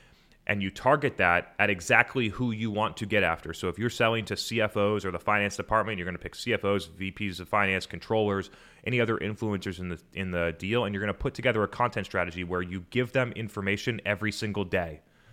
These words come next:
Not that you sit there and Google and you hope that the person that's searching for you is qualified to buy, most are not, is qualified to buy, is actually looking to buy,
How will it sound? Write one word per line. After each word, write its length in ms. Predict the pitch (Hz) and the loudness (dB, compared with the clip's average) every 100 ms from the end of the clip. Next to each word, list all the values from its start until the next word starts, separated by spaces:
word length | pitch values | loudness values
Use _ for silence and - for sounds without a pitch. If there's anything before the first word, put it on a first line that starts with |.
| - - _ - _ - | -20 -20 _ -20 _ -2
Not 220 | 104 113 | 2 4
that 80 | 131 | 2
you 140 | 110 | -2
sit 260 | 101 - - | -2 0 2
there 160 | 123 113 | 4 4
and 140 | 98 | 2
Google 340 | 113 117 98 | 2 4 4
and 160 | 76 90 | 2 0
you 80 | 87 | -4
hope 460 | - - 120 - | -2 4 4 4
that 120 | - 95 | -4 -2
the 80 | |
person 360 | 98 - 117 139 | 2 4 4 2
that's 160 | 135 - | -2 0
searching 360 | 131 127 113 | 0 2 -2
for 200 | 95 90 | -2 -2
you 260 | 87 87 87 - - - | 0 0 -2 -8 -20 -8
is 160 | 92 | -8
qualified 480 | - 98 104 - 113 | 0 4 4 6 4
to 40 | 117 | 6
buy, 420 | 110 98 92 95 - | 8 10 10 6 -4
most 280 | 85 90 - | 0 0 2
are 80 | 113 | 2
not, 400 | 113 95 92 - - - - _ _ - | 4 4 2 -4 -20 -20 -20 _ _ -18
is 140 | - | -12
qualified 480 | - 92 98 110 104 | 0 2 4 4 2
to 40 | |
buy, 440 | 104 117 104 90 85 - - - | 4 8 8 6 2 -12 -20 -10
is 120 | 85 | 0
actually 340 | 95 98 - | 2 2 0
looking 300 | 110 117 110 95 | 0 0 0 0
to 60 | |
buy, 360 | 87 85 82 | 4 4 4